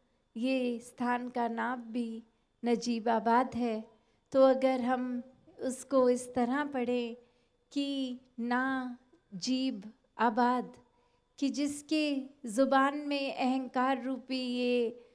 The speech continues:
बोल ना निकले जिसकी जीभ से, तो वो ही ऐसा इंसान आबाद है कि जो मन में संतों की प्रति श्रद्धा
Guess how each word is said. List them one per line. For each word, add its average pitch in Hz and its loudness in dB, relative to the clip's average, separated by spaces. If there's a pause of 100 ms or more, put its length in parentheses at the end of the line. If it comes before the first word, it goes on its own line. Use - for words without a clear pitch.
(180)
बोल 294 2
ना 285 0
निकले 254 0
जिसकी 240 -4 (280)
जीभ 247 -2
से, 240 -2 (420)
तो 285 2
वो 269 0 (140)
ही 302 2
ऐसा 247 0
इंसान 240 0 (1040)
आबाद 233 4
है 226 -4 (560)
कि 269 4
जो 269 2 (320)
मन 269 4
में 262 -2
संतों 254 -2
की 254 -6 (340)
प्रति 262 2
श्रद्धा 247 -2